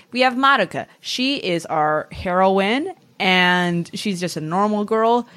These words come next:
in school in, like, a future that, it's a setting, it might be the future, it might ju-, be Japan.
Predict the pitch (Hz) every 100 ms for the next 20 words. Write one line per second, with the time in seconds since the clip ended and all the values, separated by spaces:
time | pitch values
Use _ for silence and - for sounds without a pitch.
0 | _ 185 180 175 175 165 - - - _
1 | - - - 269 269 302 254 202 175 170
2 | - 247 233 254 202 139 - _ _ -
3 | 311 339 269 320 320 185 170 175 202 196
4 | 233 220 262 285 320 320 285 - 302 285
5 | 311 214